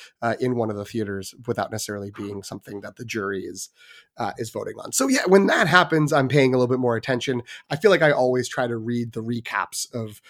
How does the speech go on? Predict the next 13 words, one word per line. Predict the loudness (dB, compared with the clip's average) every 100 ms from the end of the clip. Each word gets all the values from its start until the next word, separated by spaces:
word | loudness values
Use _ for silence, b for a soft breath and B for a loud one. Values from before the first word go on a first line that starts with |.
| b
who | -2 0
won, | 4 6 6 4 2 -2 b b b
uh, | 2 4 2 0 -4 -4
and, | -4 -2 -2 -4 -6 -4
and, | -2 -2 -4 -4
you |
know, | -4
what, | -2 2
what | 4
were | 6
sort | 6 4
of | 2 0
the, | -2 0 -2